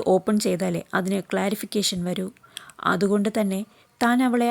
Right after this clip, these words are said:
അതൊക്കെ പുറത്തു പറയാൻ ഫോഴ്സ് ചെയ്തിട്ടില്ല. അവൾക്ക് എന്ന് തോന്നുന്നുവോ അന്നവൾ അതിനെല്ലാം ക്ലാരിഫിക്കേഷൻ കൊടുക്കും. താൻ ജീവിച്ചതും ജീവിക്കുന്നതും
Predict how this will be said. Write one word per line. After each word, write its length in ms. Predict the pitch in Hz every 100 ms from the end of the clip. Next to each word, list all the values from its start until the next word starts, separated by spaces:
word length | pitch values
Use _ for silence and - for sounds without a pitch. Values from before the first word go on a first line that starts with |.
| -
അതൊക്കെ 340 | 190 196 202 226
പുറത്തു 380 | - 196 208 262
പറയാൻ 340 | 233 214 202 202
ഫോഴ്സ് 360 | 190 185 -
ചെയ്തിട്ടില്ല. 600 | 214 180 180 208 190 175 180 - _ - _ - _ -
അവൾക്ക് 380 | 220 240 277 254
എന്ന് 240 | 226 240 247
തോന്നുന്നുവോ 520 | 208 208 208 185 147 - -
അന്നവൾ 400 | 180 202 220 196 -
അതിനെല്ലാം 480 | 175 175 190 190 185
ക്ലാരിഫിക്കേഷൻ 800 | 180 180 175 180 196 185 185 190
കൊടുക്കും. 420 | 175 180 170 196 185 - _ - _ _ _ _ -
താൻ 200 | 208 220 196
ജീവിച്ചതും 580 | 208 208 214 233 220 214
ജീവിക്കുന്നതും 720 | 180 202 208 214 220 208 175